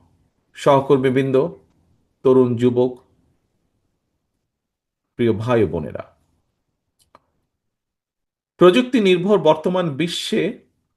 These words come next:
প্রতিযোগিতায় টিকে থাকতে হলে তরুণ যুবক, তরুণ ও যুবকদের বিজ্ঞান, প্রযুক্তি এবং কারিগরি বিদ্যায়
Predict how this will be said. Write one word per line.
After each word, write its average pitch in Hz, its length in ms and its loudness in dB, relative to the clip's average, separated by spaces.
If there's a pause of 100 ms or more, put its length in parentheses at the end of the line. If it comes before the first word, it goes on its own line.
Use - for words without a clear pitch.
(320)
প্রতিযোগিতায় 147 680 0
টিকে 151 260 -6
থাকতে 160 360 -6
হলে 110 300 -6 (160)
তরুণ 135 340 4
যুবক, 143 440 0 (840)
তরুণ 160 320 4
ও 131 80 2
যুবকদের 139 560 -2 (460)
বিজ্ঞান, 123 500 0
প্রযুক্তি 131 520 -2
এবং 107 260 -2
কারিগরি 117 460 0
বিদ্যায় 110 480 -4